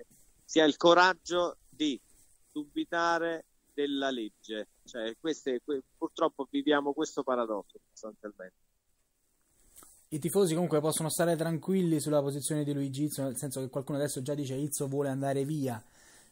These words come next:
Speaker 2: cioè la, la, la sua posizione qual è?
Speaker 1: Allora, la verità è che Izzo è scocciato,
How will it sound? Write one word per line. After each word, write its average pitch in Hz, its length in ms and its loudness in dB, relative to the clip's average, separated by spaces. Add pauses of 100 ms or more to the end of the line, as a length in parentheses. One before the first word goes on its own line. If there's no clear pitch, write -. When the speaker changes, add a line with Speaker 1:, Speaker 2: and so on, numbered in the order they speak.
(120)
Speaker 2:
cioè 143 120 -6
la, 135 180 -2
la, 131 160 -2
la 135 120 -2
sua 143 140 -4
posizione 135 360 -4
qual 131 180 -2
è? 113 120 -8 (680)
Speaker 1:
Allora, 113 220 0
la 123 100 0
verità 143 300 2
è 147 80 4
che - 140 -2
Izzo 143 240 -4
è - 20 -8
scocciato, 107 800 -4